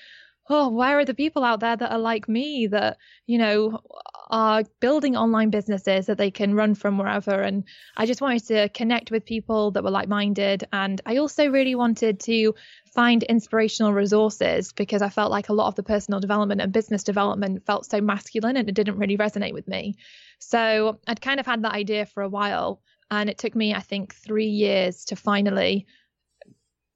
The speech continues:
kind of pluck up the courage to do something about it. And then in two thousand eleven,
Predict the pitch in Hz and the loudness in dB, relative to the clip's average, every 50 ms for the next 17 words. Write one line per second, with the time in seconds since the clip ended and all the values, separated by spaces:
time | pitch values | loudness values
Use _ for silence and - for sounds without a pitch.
0 | - _ - 254 262 269 269 247 - - _ _ _ _ _ _ _ _ _ - | -14 _ -4 -2 0 0 0 -2 -4 -8 _ _ _ _ _ _ _ _ _ -4
1 | 277 269 262 - 262 - 220 233 220 - 247 262 240 214 196 - - - - 208 | -2 -2 0 0 -2 0 0 -2 -2 0 0 2 2 2 0 -2 -4 -2 -2 0
2 | 208 220 214 - - 202 208 202 202 202 202 202 202 - - 196 180 - - 190 | 0 0 -2 -2 -2 0 0 0 0 0 0 0 -2 -2 -4 -4 -4 -4 -2 -2
3 | 196 196 190 196 196 202 - - 208 - - 214 - 208 202 202 - 208 202 202 | -2 -2 0 0 -2 -2 -2 -2 -2 0 0 0 0 0 0 0 0 0 0 2
4 | 202 202 196 190 185 190 202 | 0 0 0 0 -2 -2 -4